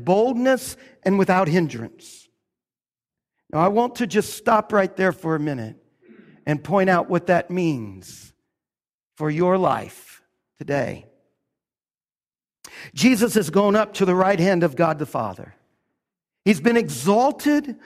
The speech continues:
above every name and power. He reigns. Jesus is Lord, and there is no other. This is the earliest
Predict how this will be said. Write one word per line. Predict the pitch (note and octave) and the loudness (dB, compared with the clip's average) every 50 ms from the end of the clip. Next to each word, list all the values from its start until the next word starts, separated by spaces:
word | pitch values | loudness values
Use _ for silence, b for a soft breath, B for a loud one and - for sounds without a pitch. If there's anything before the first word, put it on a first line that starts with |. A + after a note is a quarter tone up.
| B B | B B
above | B - - - G#3 G3+ | B 0 2 2 2 2
every | F3+ G#3+ A#3+ A3 C4+ D4+ D4 | 4 2 2 4 4 4 4
name | C#4+ C4+ B3+ B3 B3 | 4 4 4 4 2
and | A#3+ A3+ | 2 0
power. | A#3 - F#3 E3+ E3 D3+ B2+ A2+ A2+ A2+ B B B B | 0 0 0 0 0 0 -2 -6 -8 -12 B B B B
He | B G3 G#3+ G3 | B 2 2 2
reigns. | F3 D#3 D3+ D3+ D3+ E3+ E3 D#3 C#3+ B2+ A2 F#2 F2 D#2+ C2+ - - - - - - - _ b b b b b b b b - | 2 0 -2 0 0 2 2 2 0 -4 -8 -10 -14 -18 -20 -20 -20 -20 -20 -20 -20 -20 _ b b b b b b b b -16
Jesus | B2 A2 C#3 F#3 G#3+ A3 G3+ E3+ A3+ G#3 G3+ - - - - - - _ _ _ _ - | -8 -4 0 0 2 2 0 0 0 -2 -2 -4 -8 -14 -16 -20 -20 _ _ _ _ -4
is | D3 C#3 A#2 A2 | -4 -4 -4 -2
Lord, | C#3 E3 F#3+ G3+ G#3+ A3 A3+ A#3+ A#3+ C4 A#3+ - B B B B | 0 2 2 4 4 2 2 2 0 -2 -4 -8 B B B B
and | B B2+ C3 | B -6 -4
there | C3 C3 C3+ | -4 -2 -2
is | C3+ C3 A2+ B2 | -4 -4 -4 -2
no | D3 F#3 G#3 G#3 G#3 | 0 2 2 4 2
other. | G3 F3 D#3 - G#2 A2 G#2+ - - _ _ _ _ _ _ _ _ _ _ _ _ _ _ _ _ _ _ _ _ _ _ _ _ _ _ _ _ _ _ _ _ _ _ _ _ | 2 0 -2 -4 -8 -14 -16 -20 -20 _ _ _ _ _ _ _ _ _ _ _ _ _ _ _ _ _ _ _ _ _ _ _ _ _ _ _ _ _ _ _ _ _ _ _ _
This | C#3 C#3+ - | -12 -10 -10
is | F3+ B2 | -8 -8
the | D#3 A#3 A3 - - | -6 -8 -6 0 2
earliest | A3 G#3+ A#3+ C4+ C#4 C4+ C#4+ C#4 C4+ C4+ - - - - - - | 2 2 4 2 0 0 0 0 -2 -2 -4 -8 -12 -16 -18 -20